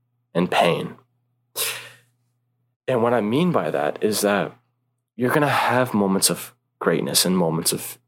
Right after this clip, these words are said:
weakness and all of the things in between. And you're also gonna have decisions where you can really enjoy yourself in the moment, but you sacrifice something in the long term.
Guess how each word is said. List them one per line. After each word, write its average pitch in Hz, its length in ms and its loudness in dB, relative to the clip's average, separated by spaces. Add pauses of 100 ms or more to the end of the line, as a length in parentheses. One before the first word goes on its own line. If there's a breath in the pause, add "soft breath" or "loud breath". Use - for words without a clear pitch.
(180)
weakness 101 800 2
and 92 120 2
all 90 180 2
of 87 140 -8 (220)
the - 80 0
things 92 360 2
in 82 120 0
between. - 580 -2 (680 loud breath)
And 107 200 2
you're 107 100 2
also 117 200 2
gonna 117 140 0
have 113 320 0
decisions 120 680 2
where 98 160 2
you 104 200 2
can 98 180 0
really 104 280 2
enjoy 104 300 2
yourself 107 480 0
in 95 60 2
the 87 80 2
moment, 95 680 0 (500)
but 110 160 2
you 101 100 0
sacrifice 95 640 2
something 92 260 4
in 92 80 2
the 87 80 2
long 92 260 0
term. - 320 -6